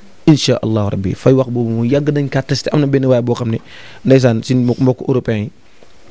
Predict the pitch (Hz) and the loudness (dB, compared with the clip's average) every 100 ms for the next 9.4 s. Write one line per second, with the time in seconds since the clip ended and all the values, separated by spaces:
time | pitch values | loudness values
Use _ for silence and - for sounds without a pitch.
0 | - - - 135 135 131 123 123 135 131 | -20 -18 -2 2 2 2 0 0 0 0
1 | 131 127 117 123 113 110 - 113 135 170 | 0 -2 -2 0 0 -2 0 0 0 -8
2 | - - - - - - - 147 151 - | -20 -20 -20 -20 -20 -20 -2 0 0 -2
3 | 143 135 139 - - - - - - 147 | -2 -2 -2 -8 -12 -18 -14 -12 -4 0
4 | 147 - - 160 151 151 131 131 147 135 | 0 0 0 0 2 2 2 0 0 0
5 | 123 - 139 139 135 147 139 135 123 135 | -4 -6 -2 -2 2 2 2 -4 -2 -2
6 | 147 135 151 139 135 123 147 120 - - | 0 0 0 -2 -2 4 4 4 -2 -16
7 | - - - - - - - - - 113 | -20 -20 -20 -20 -20 -20 -20 -20 -4 0
8 | 120 117 117 110 113 110 107 135 151 139 | 0 0 -2 -2 -2 -4 -2 0 0 -2
9 | - 107 104 98 | -4 -4 -4 -6